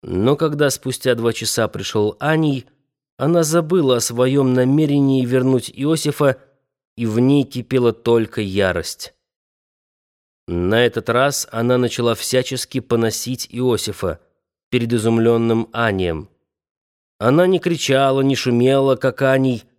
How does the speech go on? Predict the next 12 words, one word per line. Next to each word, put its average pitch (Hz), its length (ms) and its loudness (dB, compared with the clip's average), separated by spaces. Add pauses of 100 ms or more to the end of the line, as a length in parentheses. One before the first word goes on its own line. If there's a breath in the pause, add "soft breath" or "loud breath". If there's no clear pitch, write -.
(340)
Она 95 300 -2
говорила 95 540 -2
тихо - 480 -6
и - 180 -8
небрежно, 113 840 -2 (680)
но 85 200 -4
так 98 280 -6
злобно 110 640 -2
высмеивала 113 760 0
своего 113 440 -2
бывшего 107 540 -4
мужа, 113 520 0